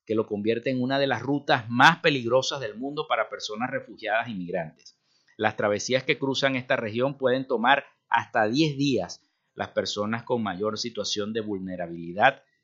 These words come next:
quienes se exponen tanto a las amenazas naturales y como grupos criminales violentos que pueden llegar a cometer abusos sexuales o robo.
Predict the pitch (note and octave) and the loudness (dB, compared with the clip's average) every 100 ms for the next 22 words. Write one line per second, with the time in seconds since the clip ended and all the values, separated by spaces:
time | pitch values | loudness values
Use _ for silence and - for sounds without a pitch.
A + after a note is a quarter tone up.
0 | _ - G#2 G2+ G2 A2 F#2+ F2+ - - | _ -4 -4 -2 -4 -2 -4 -4 -8 0
1 | D3 E3+ C#3+ G2+ D#2 _ _ - G#2+ G#2 | 8 8 8 0 -6 _ _ -2 0 0
2 | G#2+ G2+ G2 G2 G#2+ D#3+ D#3 C#3 B2+ C3 | -2 -2 -4 -6 -4 -2 -2 2 8 10
3 | A2 A2+ - _ _ _ _ A#2 A2+ A2 | 10 4 -4 _ _ _ _ -10 -2 0
4 | G#2+ A2 A#2 C#3+ - C#3 A#2+ A2+ B2 A#2+ | 2 2 0 -4 -4 -2 -2 2 4 4
5 | G2+ G2+ G2 B2 D3 C3 A#2 - - G2 | 0 -4 0 2 2 -2 -10 -12 -10 -6
6 | A#2 A#2 G2 G2 A2+ A2 G#2 F2+ F2 G#2 | -6 -6 0 2 2 0 -8 -12 -6 -2
7 | G#2 G2+ G2+ - G#2 - A2+ A2 F#2+ - | 0 -2 -8 -8 -8 2 4 4 2 -8
8 | _ F2+ A2+ C3 B2 G2 - | _ -6 10 10 10 2 -4